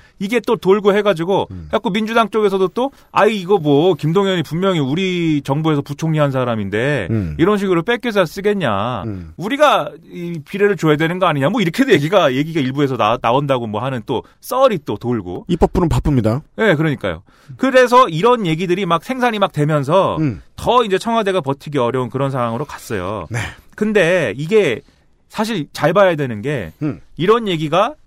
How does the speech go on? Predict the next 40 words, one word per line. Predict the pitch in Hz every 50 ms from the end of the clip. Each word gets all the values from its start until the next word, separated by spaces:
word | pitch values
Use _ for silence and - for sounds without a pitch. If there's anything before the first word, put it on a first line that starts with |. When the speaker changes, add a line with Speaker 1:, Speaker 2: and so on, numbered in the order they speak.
| _ -
Speaker 1:
김동연 | - 156 180 214 233 226 226 202
부총리와 | 190 190 - 196 180 170 151 143 156 175
정치권의 | - 135 135 - 175 160 - 180 160 156 156 143
어떤 | - - - 135 123 117
그 | 101 110 107 104 101 98
연관관계를 | 95 120 156 185 214 214 214 185 170 156 139 127 123 131 143
막 | 156 180 180 196 196
이렇게 | 165 160 151 - 143 - -
추리하는, | - - - 302 285 285 277 240 208 170 135 110 107
추론하는 | - - - 285 285 - 214 160 123 113 123 143 139 107 85 78 - _ _ _ _ _ -
이런 | 139 147 196 214 208 196
일들이 | 160 131 104 110 107 135 165 139 95 - - _ _ _
사실 | _ - 214 208 233 233
김동연 | 170 - 147 151 151 190 190 196 196 170
부총리가 | 151 147 - 156 156 151 139
갖고 | 113 113 - 139
있는 | 131 131 131
캐릭터에서 | - - 233 277 - - 240 214 185 170
비롯된 | - 127 120 117 - 135 117
면이 | 113 113 123
분명히 | - - 135 170 196 151 101
있습니다. | 82 - - - - - - - _ _ _ _ _ _ _ _ _
Speaker 2:
김동연 | - 131 139 147 160
Speaker 1:
다른, | 175 185 180 185 185 180
Speaker 2:
부총-, | 156 139 110 165 147
Speaker 1:
네. | 127 - _ - -
Speaker 2:
아, | - 101 120 139 131 92 73 69 - _ _ _ -
이건 | 139 147 165 165 143
이제 | 135 123
연예계 | 110 117 135 160 185 185 180 165
해석할 | 156 160 156 147 - 135
때 | 123 - 113
하는 | 113 107 92
얘기죠. | 76 73 76 78 101 98 73 - - - - - -
Speaker 1:
네. | 123 127 127 113
Speaker 2:
이 | 127
사람도 | 139 180 185 190 190 190 190
이게 | 147 127 135
싫지 | 151 - - - 208 - - - - 196
않다. | 107 87 - - 78 67